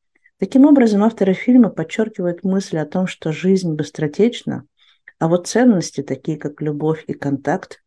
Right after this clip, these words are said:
вечны. Мы существуем только тогда, когда о нас помнят. Это тоже фраза из фильма.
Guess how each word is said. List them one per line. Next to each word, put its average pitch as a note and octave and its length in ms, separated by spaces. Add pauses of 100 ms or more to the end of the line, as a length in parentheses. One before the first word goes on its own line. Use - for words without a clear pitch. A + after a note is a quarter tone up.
вечны. C3+ 640 (800)
Мы G#3+ 100
существуем A3+ 720
только F#3 320
тогда, D3+ 400
когда C#3+ 360
о - 40
нас B2+ 300
помнят. B2+ 540 (1080)
Это G3 220
тоже D#3+ 280
фраза C3+ 380
из - 220
фильма. A#2+ 420